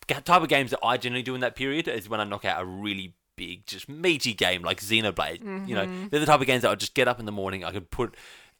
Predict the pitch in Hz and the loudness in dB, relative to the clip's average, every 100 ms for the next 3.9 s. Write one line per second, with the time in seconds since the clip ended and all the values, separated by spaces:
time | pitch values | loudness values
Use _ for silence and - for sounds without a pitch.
0 | 131 135 113 107 107 101 98 - 98 87 | 2 4 4 2 0 -4 -8 -6 -6 -4
1 | 123 95 87 85 87 85 87 87 - - | -6 -6 -6 -6 -10 -10 -8 -10 -6 -6
2 | 87 85 85 82 80 80 78 - - - | -6 -6 -12 -12 -10 -10 -10 -10 -12 -10
3 | 196 247 165 269 269 214 196 196 175 | -6 0 0 0 -2 0 2 2 2